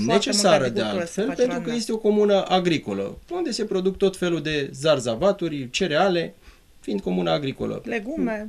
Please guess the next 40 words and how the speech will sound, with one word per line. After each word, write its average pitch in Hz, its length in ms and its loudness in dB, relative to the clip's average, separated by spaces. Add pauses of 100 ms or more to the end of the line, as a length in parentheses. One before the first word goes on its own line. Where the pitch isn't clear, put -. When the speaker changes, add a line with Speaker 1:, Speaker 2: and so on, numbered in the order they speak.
(140)
Speaker 2:
Legume. 185 440 -2 (920)
Cum 277 200 -2
este, 254 500 0
de 185 140 2
exemplu, 226 720 -2
bă, 190 480 -2
fabrica 196 680 -2
de 160 100 -4
procesare 180 560 -6
de 214 140 -4
la 214 400 -4
Vâlcea, 170 380 0
de 110 120 -6
la 151 380 -4
Răureni. 170 480 -2 (320)
Ați 208 140 -8
văzut, 143 320 -10 (100)
au 190 140 -2
plecat 180 320 -2
de 160 80 -4
la 151 220 -4
douăzeci 151 300 -2
și - 120 -8
cinci 143 120 -6
de 131 80 -8
angajați, 135 560 -6
acum 185 200 -8
au 180 120 -2
peste 175 440 -4
o 170 200 -2
sută. - 360 -6 (960)
Vă 127 120 -6
dați 139 180 0
seama 139 220 -2
ce 139 180 -4
ar 123 80 -2
însemna 123 500 -4
ca 120 140 -12
un 117 140 -4
Speaker 1:
Da. - 140 -4